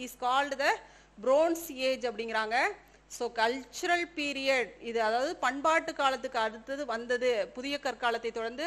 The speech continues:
அடுத்து வந்த பண்பாட்டு காலம் என்ன அப்படின்னு பார்த்தோம்னா, Bronze Age அப்படின்னு சொல்றாங்க. தவறு. என்னன்னா, அயன் ஏஜ் தான் வந்துச்சு. சரிங்களா, அயன்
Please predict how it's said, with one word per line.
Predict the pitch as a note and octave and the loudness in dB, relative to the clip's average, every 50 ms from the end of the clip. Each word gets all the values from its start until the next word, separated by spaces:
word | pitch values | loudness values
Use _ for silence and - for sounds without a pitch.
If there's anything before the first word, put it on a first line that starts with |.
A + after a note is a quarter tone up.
| F4 C#4+ | 0 0
அடுத்து | A3+ A3+ A3 C4+ C4 B3 | 0 0 -2 -6 -6 -4
வந்த | A#3 A3+ A3 A3+ | -4 -4 -4 -4
பண்பாட்டு | G#3+ G#3 A3+ A3+ A3+ A#3+ A3+ - | -2 -2 -2 -2 -2 -2 -4 -2
காலம் | G#3+ G#3 G#3+ G#3 G3+ G3+ | -2 -2 -2 -2 -6 -6
என்ன | G3+ G#3+ A3 | -4 -4 -4
அப்படின்னு | G#3 F#3+ G#3 A3 G#3+ G#3 | -4 -4 -6 -8 -6 -4
பார்த்தோம்னா, | G3+ G3 G3+ G3 G#3 B3 F4+ - - - - - - - _ - G#3+ | -4 -4 -4 -4 -2 -2 -2 -2 -4 -10 -20 -20 -20 -20 _ -8 -2
Bronze | A#3+ B3+ C4+ D4 D#4 D#4 - D#4+ C4+ B3+ | 0 0 0 0 0 -2 -2 -2 0 0
Age | B3+ - G#3+ A#3+ | 0 0 0 -2
அப்படின்னு | G#3+ G#3 A3 A3+ A3+ A#3+ | -4 -4 -4 -8 -6 -8
சொல்றாங்க. | G#3 G#3+ G#3 G#3 A#3+ D4 - - A#3 | -6 -4 -4 -2 -2 -4 -2 -2 -2
தவறு. | G#3+ G#3 A3+ A#3+ A3 B3 D#4 A4 G#4 D4 A#3 A3 | -2 0 -2 0 0 0 0 0 -2 -6 -6 -6
என்னன்னா, | G#3+ A#3 A#3 A#3 A#3+ B3+ G#4 A#4 - - - - - - _ - G#3 A3 | -6 -4 -4 -2 -2 -2 -2 -4 -6 -12 -20 -20 -20 -16 _ 0 2 4
அயன் | B3+ D#4 F4 F4+ E4+ E4+ D4 | 4 4 2 0 -2 -2 -4
ஏஜ் | B3 A3 B3 C#4 | -4 -4 -4 -2
தான் | C#4 C4 | -2 -2
வந்துச்சு. | A3 G3+ G3+ G3 - G#3 - - - _ _ _ _ - - | -2 -4 -6 -8 -8 -10 -12 -12 -16 _ _ _ _ -12 -8
சரிங்களா, | A3+ A3 G#3+ G#3+ A#3 B3 A3 - - - - - _ _ _ - - G#3 A3 | -6 -6 -2 2 2 2 2 2 -2 -12 -20 -20 _ _ _ -8 -2 0 0
அயன் | B3 C4+ C#4+ C#4+ C#4 | 2 2 2 0 0